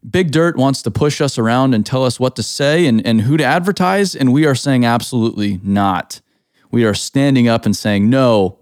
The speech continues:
Big Dirt, you keep your ad dollars because we can't be bought." And with that, it's, um, it, it, it, it, it creates some limitations. We gotta make this thing happen on our own. And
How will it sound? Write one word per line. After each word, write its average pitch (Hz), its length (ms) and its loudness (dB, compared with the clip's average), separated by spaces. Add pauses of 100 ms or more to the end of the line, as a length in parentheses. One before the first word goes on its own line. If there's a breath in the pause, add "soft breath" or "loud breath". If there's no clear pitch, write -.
Big 98 200 -2
Dirt, 107 280 0
you 131 140 0
keep 127 280 -4
your 110 140 2
ad 98 220 0
dollars 95 440 0
because 98 520 -4 (260)
we 127 100 0
can't 123 300 -2
be 110 80 -2
bought." 98 420 -2 (540 soft breath)
And 139 460 2 (240 soft breath)
with 143 220 0
that, 147 420 0
it's, 143 340 -4
um, 143 500 2
it, 139 200 -4
it, 127 260 -4
it, 139 160 -2
it, 131 160 -4 (100)
it - 420 -8
creates - 280 0
some 165 140 0
limitations. 160 720 0
We 113 100 0
gotta 113 360 2 (280 soft breath)
make 123 220 -2
this 127 160 -2
thing 123 140 0
happen 120 300 0
on 110 140 2
our 104 160 0
own. 120 400 2 (300 soft breath)
And 127 340 2